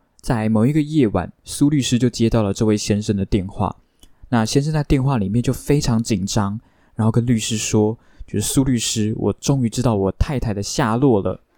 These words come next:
原来在上一次开庭完之后，先生就用尽各种方式，希望透过蛛丝马迹能够找到太太。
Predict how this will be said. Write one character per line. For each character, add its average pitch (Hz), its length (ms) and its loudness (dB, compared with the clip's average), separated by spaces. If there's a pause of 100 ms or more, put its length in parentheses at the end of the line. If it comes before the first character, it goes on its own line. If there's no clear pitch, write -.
(140)
原 135 180 4
来 127 260 0
在 190 180 0
上 185 240 2
一 156 40 -4
次 156 160 -2
开 139 240 0
庭 113 200 0
完 101 120 -2
之 110 140 0
后， 107 320 -2
先 - 260 -2
生 143 200 0
就 139 180 2
用 135 240 0
尽 117 300 0
各 139 180 2
种 92 180 -2
方 104 280 -4
式， 107 400 -2
希 - 200 -4
望 175 140 2
透 - 180 2
过 147 200 4
蛛 135 200 0
丝 139 220 -4
马 107 180 0
迹 107 420 -2
能 107 180 -2
够 123 160 2
找 92 240 0
到 104 200 0
太 107 200 2
太。 95 280 -2